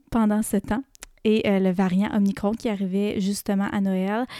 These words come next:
Et moi, euh, j'étais vraiment, vraiment stressée. Je trouvais tellement qu'il n'y avait pas d'études qui étaient sorties sur les femmes enceintes. J-, j'avais pas envie de prendre aucun risque.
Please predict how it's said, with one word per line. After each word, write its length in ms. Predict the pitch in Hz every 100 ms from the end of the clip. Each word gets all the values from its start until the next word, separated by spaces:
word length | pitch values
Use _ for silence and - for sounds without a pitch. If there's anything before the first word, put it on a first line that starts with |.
| - - - - - - - -
Et 160 | 240 233
moi, 520 | 214 202 202 202 214 -
euh, 260 | 185 185
j'étais 680 | 175 180 - 190 185 190 -
vraiment, 440 | 190 196 208 220
vraiment 320 | 233 208 190 220
stressée. 720 | - - - 220 - 208 214
Je 100 | -
trouvais 180 | 214 220
tellement 200 | 240 277
qu'il 120 | 208
n'y 60 |
avait 100 | 196
pas 120 | - 214
d'études 360 | 208 - 214
qui 100 | -
étaient 140 | 214 208
sorties 260 | 196 -
sur 160 | - 208
les 80 | 202
femmes 240 | 196 190
enceintes. 640 | 196 196 233 226 226 226 -
J-, 180 | - -
j'avais 300 | 208 202 214
pas 160 | 302
envie 160 | 240 202
de 40 |
prendre 300 | - 214 208
aucun 240 | 220 208 185
risque. 380 | 196 233 -